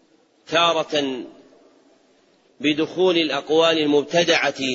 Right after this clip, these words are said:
في الاعتقاد في القرآن، وتارة بالأقوال المبتدعة في العقائد وأصول الدين،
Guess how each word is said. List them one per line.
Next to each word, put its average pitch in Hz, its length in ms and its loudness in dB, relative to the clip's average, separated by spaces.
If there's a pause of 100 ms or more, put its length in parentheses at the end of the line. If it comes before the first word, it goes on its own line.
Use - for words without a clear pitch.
(1600)
في 151 140 -6
الاعتقاد 156 640 0 (420)
في 147 100 -8
القرآن، 156 720 0 (1800)
وتارة 185 920 0 (540)
بالأقوال 160 680 0
المبتدعة 151 880 0 (1700)
في - 180 -8
العقائد 156 680 0
وأصول 147 580 0
الدين، 151 500 0